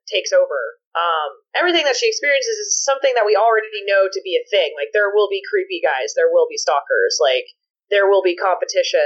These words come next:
like, your friends will suck, you will have to do things that you don't want to do.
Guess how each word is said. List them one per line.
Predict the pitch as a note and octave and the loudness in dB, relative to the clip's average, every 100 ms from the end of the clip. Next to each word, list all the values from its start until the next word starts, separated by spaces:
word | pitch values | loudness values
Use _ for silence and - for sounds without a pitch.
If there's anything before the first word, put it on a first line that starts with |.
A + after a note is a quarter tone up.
| C#3+ | 0
like, | C#3+ - | -2 -2
your | D3 - | -4 0
friends | D3+ D3 D3+ | -2 -2 -2
will | D#3 | -2
suck, | D#3 F3+ C#3+ E3 | 0 0 -2 -4
you | D3 | -2
will | D3 | 0
have | D#3 D3+ | 0 -2
to | F3 F3 | -6 -6
do | F3 | -4
things | E3+ E3 | 0 0
that | F3 D3 | -2 -2
you | E3+ | 0
don't | F3 E3 D#3 | 2 2 2
want | D#3+ - - | 0 -2 -6
to | - | -6
do. | B3 A3+ C#3+ A2 - | 0 2 4 2 -2